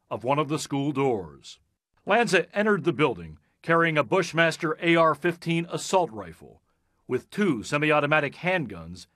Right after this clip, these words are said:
inside the pockets of his military-style cargo pants. Police say he was also carrying hundreds of rounds of ammunition in multiple magazines.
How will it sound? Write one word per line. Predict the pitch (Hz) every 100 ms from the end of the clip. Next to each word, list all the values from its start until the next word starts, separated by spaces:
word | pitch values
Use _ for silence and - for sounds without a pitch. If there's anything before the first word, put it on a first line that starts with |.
| _
inside | - 156 - 156
the | 127
pockets | - 170 151 92 - -
of | -
his | 143 123
military-style | 151 180 170 151 143 - 147 143
cargo | 143 185 175 127 98
pants. | 110 92 67 - - - _ _ _ _ -
Police | 220 247
say | - 208
he | 190
was | 175 170
also | - 220 233 170
carrying | 139 104 90 87 98 104 _ _
hundreds | - 214 220 151 143 131
of | 113
rounds | 139 147 123
of | 127
ammunition | 151 151 156 185 - 85 87 _ _
in | 139 135
multiple | 131 180 170 107 156
magazines. | 151 160 147 120 95 87 73 62 -